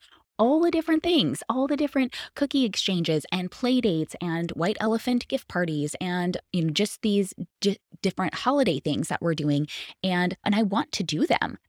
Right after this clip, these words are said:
They're fun. It's exciting, but it can also feel overwhelming. And sometimes we feel obligated to do certain things that we don't actually want to do. And so I want to use this time, like today's podcast, to really talk about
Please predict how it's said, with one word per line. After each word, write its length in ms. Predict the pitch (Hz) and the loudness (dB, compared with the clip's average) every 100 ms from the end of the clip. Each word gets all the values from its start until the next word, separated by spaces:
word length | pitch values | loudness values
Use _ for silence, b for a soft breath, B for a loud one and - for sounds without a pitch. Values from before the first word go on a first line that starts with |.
| - | 0
They're 120 | 202 | 0
fun. 500 | - - 262 - 131 - - | 2 2 4 2 0 -4 -6
It's 300 | 180 226 226 | 2 4 4
exciting, 560 | 254 - 330 392 196 - B - | 2 2 2 2 2 -2 B -6
but 180 | 269 285 | -2 0
it 100 | 254 | 2
can 160 | 262 254 | 2 2
also 300 | 185 214 285 | 0 0 -2
feel 220 | - 196 | 0 0
overwhelming. 720 | 160 151 151 180 202 156 - - | 0 -2 0 0 2 2 0 -2
And 160 | 196 190 | -2 0
sometimes 420 | 240 254 302 277 | 0 4 6 6
we 120 | 214 | 2
feel 400 | 214 - 170 160 B B - | -2 -2 0 0 B B -6
obligated 640 | 269 233 240 160 143 147 139 | -2 2 2 2 0 0 -2
to 100 | 196 | -2
do 180 | 185 180 | 0 0
certain 300 | 214 - 202 | -2 0 0
things 220 | 165 165 | 0 0
that 120 | - | 0
we 80 | 180 | 0
don't 240 | 175 170 - | 0 -2 -6
actually 440 | 135 - - 160 | -8 -4 0 2
want 260 | 143 139 - | 2 0 0
to 100 | - | -2
do. 360 | 139 127 - - - | 0 0 -2 -4 -2
And 120 | 190 | 0
so 300 | 208 190 - - | 4 4 2 0
I 120 | 202 | 0
want 340 | 185 202 294 | 2 0 -2
to 100 | - | 0
use 380 | 294 170 160 156 - - | 0 2 0 -2 -8 -2
this 320 | 160 165 - | 0 2 0
time, 400 | - 160 143 135 - | -2 0 2 2 0
like 180 | 135 - | -2 -4
today's 500 | - 180 170 165 170 | -4 2 2 2 0
podcast, 640 | - 156 - 131 160 - B B - | -2 -2 -2 -4 -4 -8 B B -2
to 140 | 208 | 0
really 320 | 180 202 262 | 4 4 2
talk 320 | 320 165 156 - | 0 -2 -2 -2
about 360 | 156 147 147 | 0 2 0